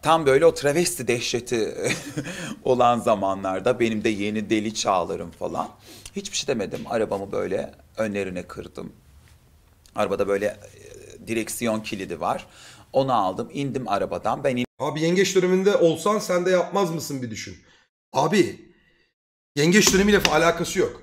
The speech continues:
Speaker 2: Bak bizim Fenerbahçe bölgesinde, Kadıköy'de, e, çok fazla travesti vardı.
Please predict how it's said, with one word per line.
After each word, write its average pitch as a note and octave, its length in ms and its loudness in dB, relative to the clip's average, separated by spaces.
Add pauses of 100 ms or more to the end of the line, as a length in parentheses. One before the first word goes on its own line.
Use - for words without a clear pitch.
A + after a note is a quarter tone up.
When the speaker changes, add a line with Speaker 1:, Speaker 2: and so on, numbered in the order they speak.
Speaker 2:
Bak C#3 420 -6
bizim D#3+ 260 0
Fenerbahçe F3+ 600 2
bölgesinde, B2 640 -6
Kadıköy'de, C3 680 -4 (1080)
e, A#2+ 340 -2
çok G3 260 0
fazla B2+ 240 2
travesti G#2+ 440 -8
vardı. A#2 520 -6